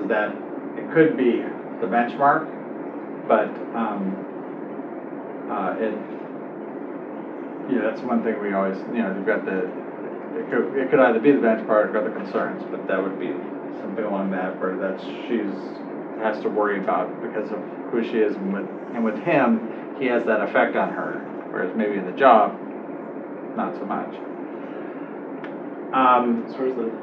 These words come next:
Speaker 2: mistaken identity goes, like, it feels like it just gets progressively worse and worse and worse for her. And, like, he, he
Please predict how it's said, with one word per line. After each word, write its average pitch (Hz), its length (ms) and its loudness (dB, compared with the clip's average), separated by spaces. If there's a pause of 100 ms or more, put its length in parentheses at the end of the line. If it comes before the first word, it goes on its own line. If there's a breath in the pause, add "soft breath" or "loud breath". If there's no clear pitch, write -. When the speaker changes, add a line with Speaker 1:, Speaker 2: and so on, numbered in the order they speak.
(580)
Speaker 2:
mistaken 117 420 2
identity 104 500 0
goes, 147 380 0
like, - 140 2
it - 180 -4 (160)
feels 113 180 2
like 98 120 -2
it - 160 -4
just 196 140 -4
gets - 220 -2
progressively 202 760 -2
worse 135 420 -4
and - 160 -6
worse 98 220 -6
and 95 220 -8
worse 95 180 -6
for - 160 -8
her. - 140 -4 (840)
And, - 380 -6
like, - 240 -8 (760)
he, - 360 -4
he 214 40 0